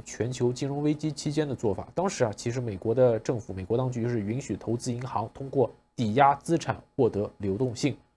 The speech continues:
在中国呢，银行是始终可以通过银行间的市场借款保持流动性，但是这个市场对券商和保险公司来说啊，是禁区啊，是之前不可以踏足的。但是新的互换工具是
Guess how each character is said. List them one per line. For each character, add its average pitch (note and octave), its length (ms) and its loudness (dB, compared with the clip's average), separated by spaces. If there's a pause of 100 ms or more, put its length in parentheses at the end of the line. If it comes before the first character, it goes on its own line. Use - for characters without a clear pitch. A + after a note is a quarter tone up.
(140)
在 G3 80 4
中 G3+ 160 4
国 D#3 120 4
呢， A#2+ 100 4
银 C3+ 180 0
行 C3+ 160 2
是 C#3+ 140 -2
始 G2+ 260 -4
终 C#3+ 220 0
可 - 140 0
以 G2+ 80 0
通 A#2+ 200 -8
过 A2+ 200 2
银 A#2+ 180 -6
行 B2+ 160 -2
间 C3+ 160 -2
的 C3 80 -2
市 B2+ 140 -4
场 G#2 200 -8
借 B2+ 200 2
款 - 260 -8
保 - 180 -8
持 - 200 -8
流 G2+ 180 -2
动 A2+ 160 -4
性， A#2 220 -4 (200)
但 F#3 140 2
是 F3 100 0
这 F3 220 0
个 D3+ 80 0
市 D3 160 -4
场 B2 160 -6
对 B2+ 140 2
券 B2+ 260 -4
商 C3 160 0
和 C3 160 0
保 B2+ 240 4
险 G#2 220 -4
公 D3 120 -4
司 D#3+ 140 -2
来 G#2 140 0
说 G#2+ 180 0 (240)
啊， B2 60 -6
是 B2 120 -2
禁 B2 220 -2
区 A#2+ 220 -2
啊， G#2 40 -2
是 G#2+ 260 -2
之 - 140 -6
前 G#2+ 240 -4 (140)
不 E3+ 140 -2
可 - 240 0
以 F#2+ 140 0
踏 G#2+ 220 2
足 F2 220 -6
的。 A2 160 0 (580)
但 F#3+ 140 4
是 D3+ 160 0
新 F#3+ 260 -2
的 E3 80 2
互 D3+ 200 -2
换 C#3 160 -2
工 D#3 180 -2
具 E3+ 180 -2 (840)
是 B2+ 240 0